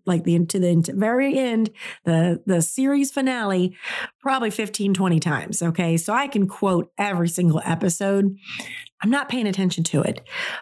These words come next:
but it cuts down on all the other, you know, the birds that are at my window and the puppy that's playing and the old girls that are walking around and maybe emails that are coming in, things like that. But what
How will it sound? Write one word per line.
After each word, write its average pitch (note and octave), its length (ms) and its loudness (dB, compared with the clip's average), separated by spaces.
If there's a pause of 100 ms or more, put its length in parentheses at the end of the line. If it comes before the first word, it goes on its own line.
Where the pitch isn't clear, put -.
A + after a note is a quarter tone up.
(120)
but B3 140 -2
it A#3+ 140 -8
cuts - 420 -6
down A#3+ 420 -2
on G3+ 180 0
all G3 200 2
the F#3+ 260 2
other, G3 480 0 (240)
you A#3 140 2
know, A#3+ 100 2
the A3 100 2
birds A#3 360 0
that A3 100 -2
are G#3+ 80 -2
at G#3+ 80 -2
my G3+ 120 2
window G3 460 2
and F#3 120 4
the F#3 40 0
puppy A3+ 300 -2
that's F#3+ 240 0
playing G3 460 -2
and F#3+ 160 4
the F#3+ 80 2
old G#3+ 240 0
girls G#3+ 240 0
that F#3+ 100 0
are F#3+ 80 2
walking F#3+ 400 0
around F3+ 560 2
and E3 160 2 (240)
maybe A#3 420 0
emails G#3+ 300 2
that G3+ 120 -2
are G3 60 0
coming G3 360 2
in, F#3 180 2
things F3 300 2
like E3 220 -2
that. A3 360 -2 (800)
But A#3 120 -2
what F#4+ 180 2